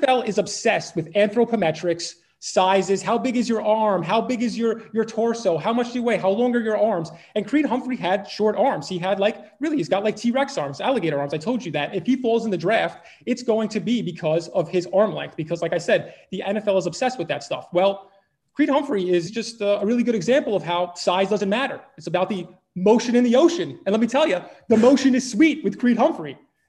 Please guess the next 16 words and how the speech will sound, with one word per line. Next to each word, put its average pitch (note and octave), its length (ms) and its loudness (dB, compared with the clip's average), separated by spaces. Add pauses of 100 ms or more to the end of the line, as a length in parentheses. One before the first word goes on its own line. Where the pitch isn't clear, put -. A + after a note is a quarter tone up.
And, G3 120 0
like, G3+ 260 4
he C4 120 6
should C4 280 0
have G3 160 4
been A3+ 100 4
a G3 40 2
first G#3 280 0
round A#3 160 0
draft C#4+ 240 0
pick. D#3 160 -6
And F3+ 100 -4
again, A3+ 280 2
that A#3 280 2
is A#3 160 -2
about – F#3 600 0